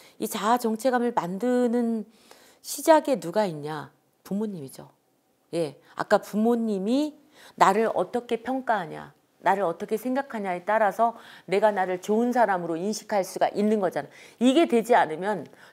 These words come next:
존중감, 정체감으로 넘어가지 않기 때문에 나를 칭찬하면서, 긍정적으로 칭찬하면서, 인정하면서 키웠는지, 아니면 나에 대해서 매-,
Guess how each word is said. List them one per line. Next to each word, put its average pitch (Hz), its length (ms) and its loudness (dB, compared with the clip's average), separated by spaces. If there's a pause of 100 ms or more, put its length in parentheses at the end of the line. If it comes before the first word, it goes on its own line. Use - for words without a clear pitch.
존중감, 247 500 4
정체감으로 220 600 -2
넘어가지 180 460 -4
않기 160 220 -6
때문에 185 600 -2
나를 208 260 2
칭찬하면서, 220 800 -2
긍정적으로 190 880 0 (380)
칭찬하면서, 190 800 -2
인정하면서 220 600 0
키웠는지, 185 460 -2
아니면 185 440 -2 (340)
나에 208 340 4
대해서 190 320 2
매-, 170 240 4